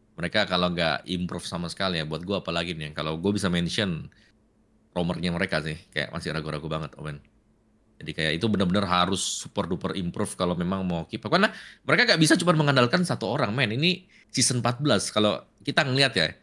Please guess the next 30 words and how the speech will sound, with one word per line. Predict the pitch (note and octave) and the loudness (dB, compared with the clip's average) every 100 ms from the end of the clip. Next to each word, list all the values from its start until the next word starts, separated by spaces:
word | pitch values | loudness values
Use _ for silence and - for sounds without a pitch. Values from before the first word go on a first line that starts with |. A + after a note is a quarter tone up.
| _ _ _ _ | _ _ _ _
top | D3+ - - | 0 0 -2
three-nya | D#3 F3 - B2+ G2+ - | 0 2 2 2 2 2
dengan | G#2+ A#2 A#2 | 2 2 4
yang | A#2 | 2
ada | G#2+ A#2 B2+ A2+ | 2 2 4 2
empat, | A#2+ A2+ A#2 | 0 0 0
lima, | A2 A2 | 0 2
enam | G2+ A2 G#2+ | 0 0 0
yang | G#2 G2 | 0 -2
sekarang, | - C3+ A2 F2 A2 - _ _ - | -2 0 0 -2 -6 -12 _ _ -4
ya | F2+ - - _ _ _ | -4 -4 -12 _ _ _
lima, | - E2+ F2+ | -6 -2 0
enam | G2 | 0
mungkin | D#2+ D#2 D#2 | -2 -4 -4
atau | |
empat, | D2+ D#2 E2 | -6 -6 -2
lima, | D#2+ | -2
enam | F2 | -2
juga | F2 D2 | -2 -4
oke | - | -4
lah. | C#2+ - - - _ _ - | -4 -8 -20 -20 _ _ 0
Em, | A2+ A#2+ A#2+ B2 B2 - _ _ _ | 4 6 4 2 -4 -10 _ _ _
itu | - D#3+ | 0 4
masing-masing | A#3 G3+ D#3+ C#3+ D3 C#3+ | 4 4 4 4 4 4
lini | C#3+ D#3 | 4 2
tuh | - A#3+ - _ _ | 0 -2 -6 _ _
secara | - - A#2+ | -8 0 2
mekanik | A#2+ B2 C#3 E3+ | 2 0 0 0
juga | D3+ A#2+ | -2 -2
kuat. | C3 - | -6 -6